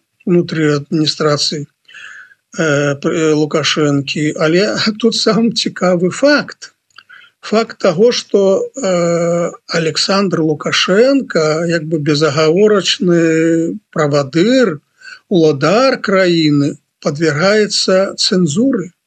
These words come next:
Прычым не ўпершыню, не ўпершыню беларускія дзяржаўныя медыі вырезаюць з ягоных выказванняў некія словы, некія сюжэты, некія фразы,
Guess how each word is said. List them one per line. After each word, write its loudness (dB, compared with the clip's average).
Прычым 0
не 6
ўпершыню, 2
не 6
ўпершыню 2
беларускія 2
дзяржаўныя 2
медыі 0
вырезаюць 2
з 0
ягоных 2
выказванняў 2
некія 0
словы, 2
некія 0
сюжэты, 0
некія 0
фразы, -2